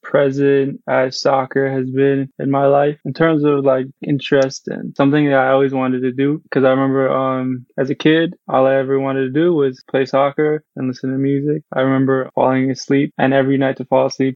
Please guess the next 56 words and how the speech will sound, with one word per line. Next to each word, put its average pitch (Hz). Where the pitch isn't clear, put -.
my 131
mom's 127
would 127
have 127
the -
C -
D 143
player 135
playing, 135
you 135
know, 131
like, 127
the 139
stereo, 135
whether 131
it 139
be 139
the 131
radio 135
or 127
the 127
C 135
Ds 131
that 131
we 131
had. 131
And 139
I 123
grew 131
into, 131
like, 127
making 131
beats 131
very 131
young 135
with 131
my 123
brother 131
and 135
stuff 139
like 131
that. 139
So, 139
like, 131
I 117
listened 127
to 127
this 120
one 123
album 120
called 113
Home 127
by 117
No 123
Such 120
Thing. 120